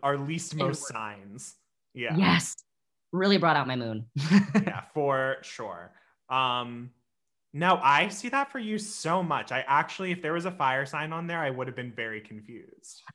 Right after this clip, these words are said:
Speaker 2: I just am not a fire sign.
Speaker 1: Yeah.
Speaker 2: I'm earth and I'm air mama.
Speaker 1: Yes, you are.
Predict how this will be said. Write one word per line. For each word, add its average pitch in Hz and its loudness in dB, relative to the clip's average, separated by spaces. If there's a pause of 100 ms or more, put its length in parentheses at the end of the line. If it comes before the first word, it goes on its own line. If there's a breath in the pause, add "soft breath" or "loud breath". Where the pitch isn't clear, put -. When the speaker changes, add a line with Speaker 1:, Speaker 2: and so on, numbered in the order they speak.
Speaker 2:
I 254 6
just 302 0
am 170 4
not 147 4
a 151 -2
fire 175 2
sign. 113 -6 (140)
Speaker 1:
Yeah. 104 -12 (220)
Speaker 2:
I'm 160 2
earth 160 0
and 160 0
I'm 156 -2
air 147 -2
mama. 131 -4 (720)
Speaker 1:
Yes, 123 -12
you 107 -10
are. 101 -10